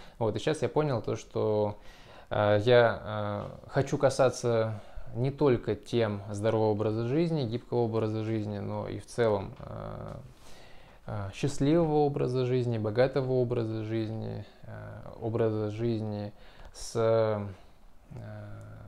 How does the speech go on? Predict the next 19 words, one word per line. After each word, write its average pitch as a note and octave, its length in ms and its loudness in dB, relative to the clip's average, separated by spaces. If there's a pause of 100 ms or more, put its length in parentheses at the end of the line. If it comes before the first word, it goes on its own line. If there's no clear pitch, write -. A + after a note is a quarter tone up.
(1500)
а, A#2+ 340 4 (100)
пониманием C3 720 4
других A#2 400 0
людей, D3+ 500 4 (180)
а, A2+ 280 -6
с G2+ 880 -2 (200)
построением G#2+ 640 -4 (680)
каких-то G#2+ 340 -12
хороших - 440 0
взаимоотношений B2 800 0
с C#3 40 -4
другими C3 360 -2
людьми. A#2+ 440 -2 (1300)
А, A2 240 -6
то - 80 -8
есть, G#2+ 320 -8
э, G#2 400 -2
хочу A2 280 -4
рассматривать, A#2 640 -2